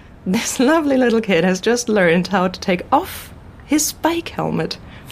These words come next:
which is a fantastic skill. <laughs> And he tells me from back there, "Mommy, I'm gonna throw it!"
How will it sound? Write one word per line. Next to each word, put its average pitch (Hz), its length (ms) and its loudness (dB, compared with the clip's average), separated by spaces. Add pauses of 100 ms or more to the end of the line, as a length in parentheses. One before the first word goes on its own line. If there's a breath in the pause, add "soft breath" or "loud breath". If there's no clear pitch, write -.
which 320 180 0
is 440 120 2
a 466 80 4
fantastic 415 920 0
skill. 165 560 0
<laughs> - 40 -18 (960 loud breath)
And - 180 -10
he - 140 -2
tells - 480 0
me 185 120 0
from 196 220 2
back 226 200 2
there, 233 220 0 (380 loud breath)
"Mommy, 480 800 4
I'm 311 220 0
gonna 330 260 2
throw 330 440 2 (200)
it!" - 160 -4